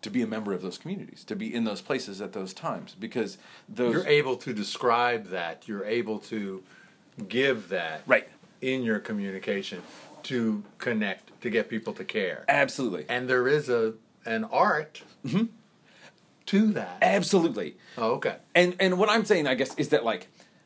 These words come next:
Speaker 1: I need to be an expert in communication sometimes to see that, right? To be able to go back and describe that thing.
Speaker 2: Mm-hmm.
Speaker 1: I don't think that every M C, uh, in the seventies doing,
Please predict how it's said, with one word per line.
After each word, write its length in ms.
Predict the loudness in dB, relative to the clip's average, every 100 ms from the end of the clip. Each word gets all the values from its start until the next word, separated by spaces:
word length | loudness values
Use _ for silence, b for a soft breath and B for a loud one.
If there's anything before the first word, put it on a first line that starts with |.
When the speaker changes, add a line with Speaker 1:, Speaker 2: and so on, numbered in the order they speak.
| b _ _ _ _ _ _ _
Speaker 1:
I 280 | 0 4 4
need 240 | 2 -2 -4
to 60 |
be 280 | -4 -2 -2
an 100 | -4
expert 320 | -6 -4 -4
in 160 | -2 -4
communication 500 | -4 -4 -4 -6 -6
sometimes 320 | -6 -4 -6
to 80 | -6
see 260 | -6 -4 -4
that, 400 | -4 -10 _ -20 _ _ _ -4
right? 260 | 0 0 0
To 120 | 2
be 100 | 4
able 140 | 2
to 60 | 0
go 100 | 0
back 180 | 0 -2
and 80 |
describe 340 | -8 -2 0 0
that 220 | -2 -4
thing. 320 | -10 -10 -12 -14
Speaker 2:
Mm-hmm. 480 | -12 -10 -8 -6 4
Speaker 1:
I 120 | 6
don't 220 | 6 0
think 160 | -2 2
that 200 | 2 0 -10 _ _ _ _ _ _
every 380 | 0 2 2 0
M 180 | 0 0
C, 580 | -4 -2 0 0 -4 -6 B B 0
uh, 540 | 2 4 2 -2 -4 -10 _ _ _ _ _ _ _ _ _ _ _ _ _ _ _ -4
in 120 | -2
the 80 | -2
seventies 600 | 0 2 2 2 -4 -2
doing, 380 | 0 0 -2